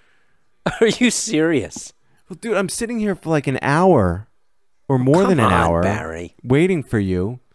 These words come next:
Speaker 2: And, you know, I may or may not have seen what happens, but
Speaker 1: Jesus Christ. <laughs>
Speaker 2: nonetheless, I mean, you're, you're talking about a Pistons team with no Blake Griffin, no Derrick Rose, no Reggie Jackson.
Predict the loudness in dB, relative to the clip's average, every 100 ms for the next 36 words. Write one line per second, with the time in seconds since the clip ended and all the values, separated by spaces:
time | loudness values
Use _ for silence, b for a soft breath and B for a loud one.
0 | _ _ _ _ _ _ _ _ _ -6
1 | -2 -2 -4 -8 -16 _ -18 -14 -12 -10
2 | -10 -10 -10 -10 -12 -12 -12 -12 -8 -6
3 | -6 -8 -8 -8 -10 -10 -10 -8 -6 -6
4 | -10 -20 -20 -20 -20 -20 -20 -20 _ _
5 | -20 _ _ _ _ _ -18 -8 -2 0
6 | 0 0 0 0 0 0 0 0 2 2
7 | 2 0 2 0 2 -2 0 -4 0 0
8 | 2 0 2 2 2 0 0 0 -2 -2
9 | 0 0 2 2 2 2 2 2 2 -2
10 | 0 2 2 0 0 0 -6 -8 -10 -12
11 | -14 -14 -16